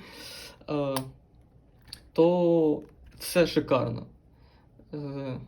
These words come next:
зі стабілізацією можете ввімкнути навіть не посилену, на обичну стабілізацію, і вам вистачає. Звісно, тут є такі фішки, як, наприклад, е, якщо ви зажимаєте, бачите, на-, інфрачервона така штука, вимикає екран, якщо ви дивитесь через, о,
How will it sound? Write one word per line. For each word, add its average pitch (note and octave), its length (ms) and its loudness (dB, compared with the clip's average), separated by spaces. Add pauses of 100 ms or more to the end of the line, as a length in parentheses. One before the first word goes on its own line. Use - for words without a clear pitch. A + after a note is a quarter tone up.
(100)
зі D3 100 -8
стабілізацією D3+ 800 0
можете D#3 200 4
ввімкнути D3 580 -4
навіть C#3 180 -2
не C#3+ 80 -2
посилену, D3+ 520 -2
на C3 260 -4
обичну C3+ 460 -2
стабілізацію, C#3 840 -8 (480)
і D3 120 -4
вам D3+ 140 0
вистачає. D3 400 -6
Звісно, A3+ 220 0
тут D3+ 140 -4
є C#3+ 80 -2
такі D3 220 -6
фішки, - 260 2
як, D3 120 -4
наприклад, C3+ 420 -6 (640)
е, D3+ 40 -8 (1300)
якщо - 340 -8
ви C3 120 -4
зажимаєте, C#3 400 -4
бачите, D#3 240 -4
на-, C#3+ 120 -4
інфрачервона C#3+ 640 -4
така D3 160 -10
штука, B3+ 280 -2
вимикає C3 400 -2
екран, G3+ 300 -2
якщо C#3 300 -4
ви C#3 80 -2
дивитесь D3 360 0
через, C3+ 320 -8 (640)
о, B2+ 440 -8